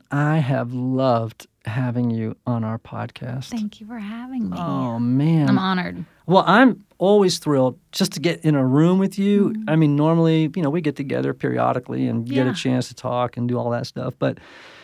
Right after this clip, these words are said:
Speaker 1: you know, <sighs> I just wanna say that I think that you are such a wonderful example of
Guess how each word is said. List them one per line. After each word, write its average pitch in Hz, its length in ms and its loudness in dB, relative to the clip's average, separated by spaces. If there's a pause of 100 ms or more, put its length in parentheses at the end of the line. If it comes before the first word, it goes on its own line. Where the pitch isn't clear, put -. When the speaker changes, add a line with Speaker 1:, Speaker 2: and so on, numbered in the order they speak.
(400)
Speaker 1:
you 202 140 6
know, 143 560 4
<sighs> - 40 -20 (1000)
I 190 120 2
just - 180 -4
wanna 175 120 4
say - 160 0
that 139 100 4
I 135 60 0
think 156 280 -2
that 131 140 -2
you 196 480 0
are 131 160 -4
such 185 260 -4
a 143 80 0
wonderful 165 1120 -2 (120)
example 120 1080 -4 (160)
of 120 560 -4